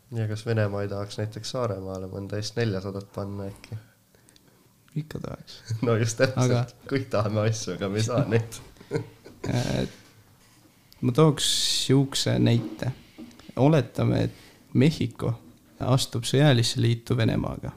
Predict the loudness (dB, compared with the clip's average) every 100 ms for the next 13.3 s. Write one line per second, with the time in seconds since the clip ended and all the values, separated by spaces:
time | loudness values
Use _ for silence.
0 | -14 -20 _ -2 2 4 4 4 4 2
1 | -2 -6 -4 0 0 -2 -6 -8 -2 2
2 | 4 2 2 0 -2 -6 -8 -20 _ _
3 | 2 2 0 -6 -8 -10 -12 _ _ -4
4 | -2 -2 -4 -6 -12 _ 0 0 0 -6
5 | -14 -8 -6 -4 -6 -10 _ -10 -8 -8
6 | -6 -6 -8 -10 -10 -8 -4 -4 -4 -4
7 | -4 -4 -8 -8 -8 -8 -10 -10 -16 -12
8 | -4 0 0 0 -6 -6 -4 -4 -6 -8
9 | -8 -8 -8 -14 -2 0 0 0 -4 -4
10 | -4 0 0 -2 -6 -8 -12 -18 _ -4
11 | 2 4 2 0 0 2 2 0 -2 -8
12 | _ -2 2 2 2 0 2 2 4 2
13 | 0 -2 -6